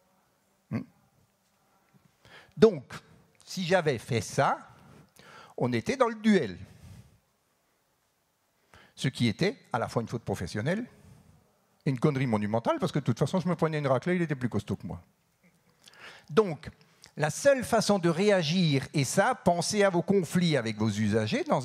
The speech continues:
dans ce genre de situation, ma façon de réagir, ça a été de ne pas me sentir agressé là.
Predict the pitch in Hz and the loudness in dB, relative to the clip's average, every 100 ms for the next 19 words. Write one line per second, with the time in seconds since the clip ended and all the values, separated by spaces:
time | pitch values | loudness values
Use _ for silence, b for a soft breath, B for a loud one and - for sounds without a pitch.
0 | 127 127 127 117 135 123 117 120 - 101 | -6 -6 -4 -2 -4 -4 -6 -6 -4 -4
1 | - - 254 349 B B B 139 - 185 | -4 -4 -6 -6 B B B -2 0 -2
2 | 170 135 120 107 107 262 - 175 117 110 | -2 -2 -2 -2 -2 -4 -4 -2 -2 -4
3 | 208 349 - b b b b _ _ _ | -6 -6 -12 b b b b _ _ _
4 | _ _ _ _ _ _ - 127 185 175 | _ _ _ _ _ _ -2 2 4 2
5 | - 190 311 220 214 196 190 143 117 110 | 0 -2 0 0 2 0 -2 -2 -4 -4
6 | 127 - 240 254 247 | -4 0 0 2 -2